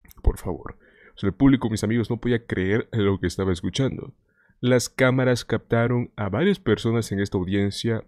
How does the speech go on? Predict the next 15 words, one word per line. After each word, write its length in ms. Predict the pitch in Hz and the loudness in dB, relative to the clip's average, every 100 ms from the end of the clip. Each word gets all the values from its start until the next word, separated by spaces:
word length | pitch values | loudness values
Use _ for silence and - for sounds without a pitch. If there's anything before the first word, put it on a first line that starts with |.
| _ _ - | _ _ -6
<laughs> 180 | 151 - | -4 0
rodando 420 | 120 117 113 123 | 2 4 2 2
los 240 | 98 - - | 0 -2 0
ojos, 500 | 120 117 117 113 - - - - | 2 2 0 -2 -6 -20 -20 -14
sacudiendo 580 | - 95 - 98 107 | -8 -6 -2 0 2
la 120 | 110 98 | 2 0
cabeza 460 | 90 98 101 101 | 0 0 -2 -4
como 220 | - - | -6 -6
una 160 | 101 104 | -4 -4
señal 340 | - 98 101 | -4 -4 -4
de: 320 | - - - - - _ _ _ _ _ _ - | -6 -12 -16 -20 -20 _ _ _ _ _ _ -2
"¿Qué 100 | 110 | 0
acabas 420 | 104 101 92 87 | 2 2 2 0
de 100 | 87 | -2
decir?". 460 | 82 80 - - | -4 -6 -12 -16